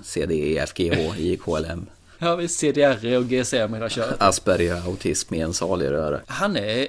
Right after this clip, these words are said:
Speaker 2: äcklig, fruktansvärd och jävligt fascinerande.
Speaker 1: Det är ju fler i den här filmen som tycker han är fascinerande. Det är därför det går så bra för alla.
Speaker 2: <laughs> Precis.
Speaker 1: Nej, det är en vansinnigt härlig film och udda film.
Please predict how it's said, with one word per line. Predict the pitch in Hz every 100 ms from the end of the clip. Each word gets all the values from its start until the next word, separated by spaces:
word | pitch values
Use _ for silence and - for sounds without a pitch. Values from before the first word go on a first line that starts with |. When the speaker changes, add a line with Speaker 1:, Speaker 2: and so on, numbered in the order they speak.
| -
Speaker 2:
äcklig, | - 208 - - 196 196 -
fruktansvärd | - - 226 226 - 123 117 - - 135 131 131 - - -
och | 151 151 - - -
jävligt | 185 - - 110
fascinerande. | 120 107 - 120 143 - - - - -
Speaker 1:
Det |
är | 127
ju | 131
fler | 123 - 117 95
i |
den | 127
här | 143
filmen | 113 107 95 98
som | -
tycker | - 92
han | 85
är | 85
fascinerande. | 78 78 85 80 73 71 - -
Det | 107
är | 113
därför | - 120 - -
det |
går | 165 151
så | -
bra | - - - 107 -
för | 117
alla. | 98 - 208 -
Speaker 2:
<laughs> | - - - _ -
Precis. | 151 - 139 294 - - - 131
Speaker 1:
Nej, | 123 120
det |
är | 131 113 117
en | 110 120
vansinnigt | 127 110 127 117 - -
härlig | 110 110 82 87
film | - 90 90
och | - 120
udda | 98 92
film. | - 117 80